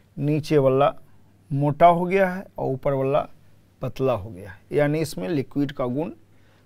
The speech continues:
पाया जाता है। इसीलिए इसको सुपर कूल लिक्विड भी कहा जाता है। झूठा सॉलिड है, यानी फॉल्स सॉलिड है, आभासी सॉलिड है, इसमें सॉलिड का गुण ना होकर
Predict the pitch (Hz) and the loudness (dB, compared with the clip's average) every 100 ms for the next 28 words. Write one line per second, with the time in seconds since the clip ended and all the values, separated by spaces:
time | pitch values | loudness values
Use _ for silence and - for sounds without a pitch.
0 | _ - 127 131 131 127 165 151 185 - | _ -4 0 2 0 0 0 0 -4 -10
1 | - 135 - 147 135 - 131 123 - 127 | -14 -14 -6 -2 -2 -4 -8 -8 -10 -6
2 | 135 123 - 120 117 117 - 147 143 123 | -6 -4 -4 -4 -4 -8 -6 -4 -4 -6
3 | 127 - 107 127 123 110 - 156 160 - | -8 -8 -6 -6 -4 -8 -4 -2 -2 -6
4 | - - - - _ 135 131 110 190 - | -16 -20 -20 -20 _ -4 -2 -2 -2 4
5 | 226 - 143 127 127 127 156 - 147 147 | 4 4 2 0 0 -2 -4 -4 -4 -2
6 | 160 - - 165 196 - 127 123 120 120 | -6 -8 -2 2 2 0 -6 -4 -2 -2
7 | 175 - - - - _ _ _ - 151 | -2 -4 -20 -20 -20 _ _ _ 4 4
8 | 139 185 202 - - 151 139 139 127 143 | 4 4 4 2 -2 2 2 2 0 -2
9 | 226 - _ - - _ - 139 160 156 | -4 -14 _ -20 -20 _ -6 -4 -2 -2
10 | - 135 139 156 135 131 120 139 135 139 | 0 0 2 0 0 -2 0 0 0 2
11 | 175 175 - 196 | 0 -2 -6 -6